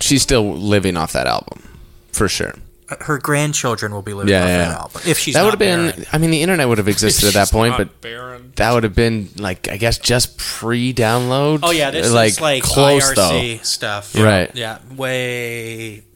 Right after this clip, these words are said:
Speaker 2: too early and nothing like this. It would have been, you know.
Speaker 3: Probably pre-Napster, too.
Speaker 2: Oh, yeah, for
Speaker 1: Yeah.
Speaker 2: sure. Uh, well, no, it would have been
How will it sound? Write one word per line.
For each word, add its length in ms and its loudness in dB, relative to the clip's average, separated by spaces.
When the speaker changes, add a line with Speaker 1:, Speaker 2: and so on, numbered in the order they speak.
Speaker 2:
too 460 -12
early 460 -12
and 80 -18
nothing 260 -12
like 140 -16
this. 220 -14
It 80 -14
would 120 -18
have 120 -16
been, 80 -20
you 80 -18
know. 120 -16
Speaker 3:
Probably 180 -8
pre-Napster, 760 -2
too. 360 -10
Speaker 2:
Oh, 60 4
yeah, 220 4
for 140 4
Speaker 1:
Yeah. 120 4
Speaker 2:
sure. 200 2
Uh, 180 -8
well, 200 2
no, 240 -2
it 40 -2
would 100 -6
have 60 -12
been 200 -8